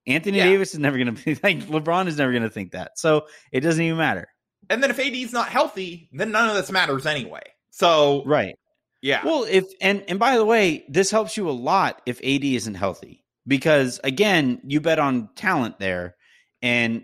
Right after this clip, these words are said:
Speaker 1: and you hope that, you know, the talent, 'cause he's, he is better equipped than Damian Jones and than Gorgui Dieng and a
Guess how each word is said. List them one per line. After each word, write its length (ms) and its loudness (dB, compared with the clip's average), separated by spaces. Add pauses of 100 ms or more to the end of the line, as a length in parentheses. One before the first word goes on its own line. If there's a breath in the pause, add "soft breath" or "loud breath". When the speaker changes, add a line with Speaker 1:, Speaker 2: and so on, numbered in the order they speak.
Speaker 1:
and 140 -2
you 140 2
hope 280 0
that, 200 2 (140)
you 140 -4
know, 140 -2
the 140 -6
talent, 500 -2
'cause 160 -2
he's, 320 -4
he 240 -4
is 140 -2
better 300 0
equipped 440 -2 (320 soft breath)
than 140 2
Damian 420 2
Jones 560 -4
and 460 -2 (320 soft breath)
than 180 0
Gorgui 300 2
Dieng 480 -4 (320 soft breath)
and 500 -2 (460)
a 420 0